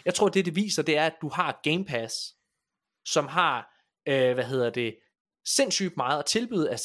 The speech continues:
både singleplayer-spil. Ja, ja, der er også multiplayer-spil, men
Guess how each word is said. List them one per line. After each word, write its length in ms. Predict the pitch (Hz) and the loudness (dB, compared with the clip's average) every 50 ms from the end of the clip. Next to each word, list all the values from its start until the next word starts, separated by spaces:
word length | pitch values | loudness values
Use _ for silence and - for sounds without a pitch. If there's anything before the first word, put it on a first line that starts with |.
| - - | -2 2
både 180 | 170 190 208 | 4 4 4
singleplayer-spil. 680 | 202 - 214 214 233 240 - - 165 139 - - 151 139 156 | 4 2 2 2 0 -2 -2 0 0 0 0 -2 -4 2 2
Ja, 120 | 208 262 | 4 4
ja, 100 | 214 180 | 4 4
der 60 | 160 | 4
er 40 | 147 | 2
også 200 | 180 208 - 196 | 2 0 2 2
multiplayer-spil, 720 | 190 190 - - _ - 143 123 - - - 135 127 127 - _ - _ - | 0 0 0 -4 _ -2 -2 -2 -2 -4 -4 -4 -4 -4 -8 _ -20 _ -6
men 180 | 147 147 147 | -2 -2 -2